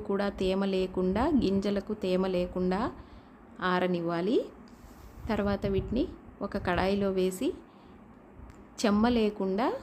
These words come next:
శుభ్రంగా వాటిని సిమ్లో పెట్టి ఫ్రై చేసుకోవాలి. ఎక్కువసేపు వేయించే పని లేదండి, just కొద్దిగా వేడి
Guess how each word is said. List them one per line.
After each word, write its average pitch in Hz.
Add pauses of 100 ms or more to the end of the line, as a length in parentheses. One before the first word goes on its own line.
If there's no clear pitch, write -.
(360)
శుభ్రంగా 196 (1400)
వాటిని 196 (1300)
సిమ్లో 214 (100)
పెట్టి 190 (120)
ఫ్రై 208 (140)
చేసుకోవాలి. 185 (120)
ఎక్కువసేపు 240
వేయించే 185
పని 170
లేదండి, 190 (140)
just 233
కొద్దిగా 185
వేడి 180